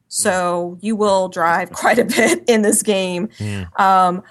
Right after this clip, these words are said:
Speaker 1: but the one thing that I do like about this game is similar to, it's very similar to Grand Theft Auto in the sense that you have this kind of open world, but it's a much more structured, like, I,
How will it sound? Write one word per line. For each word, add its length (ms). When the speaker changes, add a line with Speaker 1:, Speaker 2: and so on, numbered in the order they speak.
Speaker 1:
but 260
the 160
one 300
thing 220
that 80
I 80
do 200
like 260
about 260
this 180
game 480
is 540
similar 480
to, 120
it's 140
very 220
similar 260
to 140
Grand 260
Theft 180
Auto 320
in 160
the 60
sense 340
that 440
you 160
have 260
this 160
kind 160
of 80
open 320
world, 480
but 100
it's 160
a 80
much 320
more 160
structured, 1000
like, 320
I, 520